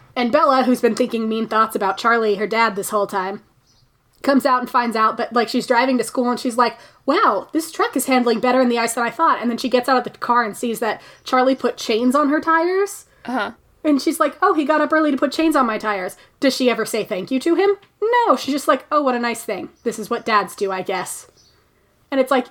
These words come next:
Speaker 1: you're an asshole. Say thank you to your father.
Speaker 2: <sighs>
Speaker 1: Oh my God. It's infuriating to me as an adult to be reading about this, like, insensitive seventeen-year-old prick.
Speaker 2: Yeah.
Speaker 1: I hate her so much.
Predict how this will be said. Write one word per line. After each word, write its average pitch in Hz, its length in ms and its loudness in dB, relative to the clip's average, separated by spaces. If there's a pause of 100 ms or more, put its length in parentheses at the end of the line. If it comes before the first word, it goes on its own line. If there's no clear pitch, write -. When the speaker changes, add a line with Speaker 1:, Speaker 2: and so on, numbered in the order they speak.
Speaker 1:
you're 381 180 0
an 440 160 -2
asshole. 277 600 0
Say 359 200 2
thank 403 240 0
you 427 80 2
to 392 100 0
your 339 160 2
father. 359 420 2 (180)
Speaker 2:
<sighs> - 140 -20
Speaker 1:
Oh 269 300 4
my 339 140 6
God. 339 640 2 (240)
It's 262 140 0
infuriating 294 840 0
to 269 80 -2
me 240 140 -2
as 220 80 -4
an 226 80 -4
adult 214 260 -4
to 233 60 -12
be 240 80 -6
reading 208 280 -2
about 196 200 0
this, 214 160 -4
like, 190 220 -4
insensitive 226 640 2
seventeen-year-old 214 840 0
prick. 196 320 -4
Speaker 2:
Yeah. 277 220 4
Speaker 1:
I 254 40 4
hate 247 80 2
her 240 120 -2
so 233 200 -2
much. 226 360 0